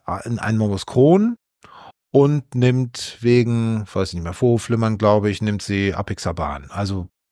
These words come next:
N S R R sind sofort raus. Und der hat Sodbrennen, also dann wird man nicht mal ein selektives Coxib nehmen können. Und Metamizol hat sie eine Anaphylaxie gehabt. Ja, was machst du da? Opioide verträgt sie nicht, die anderen kann sie nicht, weil sie nicht hin-, so. Und in solchen Patienten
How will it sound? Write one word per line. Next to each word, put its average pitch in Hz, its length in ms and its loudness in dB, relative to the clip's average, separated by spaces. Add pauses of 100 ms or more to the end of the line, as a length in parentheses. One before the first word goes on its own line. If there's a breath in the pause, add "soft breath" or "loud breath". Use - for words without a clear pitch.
(300)
N 127 160 0
S 120 120 -2
R 107 100 -6
R 120 300 4
sind 104 340 -4 (300)
sofort 101 340 -4
raus. 82 360 -6
Und 131 220 -2
der 123 100 4
hat 104 100 -2
Sodbrennen, 127 540 2
also 107 220 -2
dann 101 120 -4
wird 104 160 -8
man 101 180 -4
nicht 104 140 -8
mal 107 80 -4
ein 101 60 -4
selektives 104 480 -4
Coxib 117 400 -6
nehmen 107 240 -2
können. 104 320 -2 (760 loud breath)
Und 135 140 4
Metamizol 135 720 4
hat 120 140 0
sie 127 80 -2
eine 117 120 2
Anaphylaxie 98 520 -4
gehabt. - 580 -14
Ja, - 160 -16
was 95 200 -12
machst 110 260 -4
du - 20 -8
da? 76 160 -8
Opioide 123 480 0
verträgt 143 420 -2
sie 151 120 -2
nicht, 151 240 -2
die 135 80 2
anderen 123 340 0
kann 127 240 0
sie 127 80 0
nicht, 110 220 -4
weil 110 160 0
sie 104 100 -2
nicht 101 160 -4
hin-, 131 140 -4
so. 107 140 -4
Und 87 120 -10
in 104 240 -4
solchen 160 460 2
Patienten 123 640 0